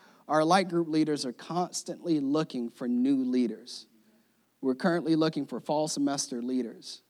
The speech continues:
someone that's gonna host, someone that's not gonna be afraid to say, "I don't know everything about this thing, but I have a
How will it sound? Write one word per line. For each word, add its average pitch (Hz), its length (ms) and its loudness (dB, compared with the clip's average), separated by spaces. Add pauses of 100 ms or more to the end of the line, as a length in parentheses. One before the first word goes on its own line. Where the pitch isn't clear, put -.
(100)
someone 165 340 2
that's 131 200 -2
gonna 143 180 -2
host, 120 640 -4 (320)
someone 208 340 4
that's 180 180 4
not 180 160 4
gonna 180 140 6
be 170 140 8
afraid 170 360 4
to 143 80 0
say, 143 440 2 (1200)
"I 127 60 -4
don't 170 180 4
know 180 100 8
everything 147 380 6
about 131 240 4
this 123 180 0
thing, 131 300 4
but 120 360 2 (600)
I 120 60 -2
have 131 200 2
a 113 160 2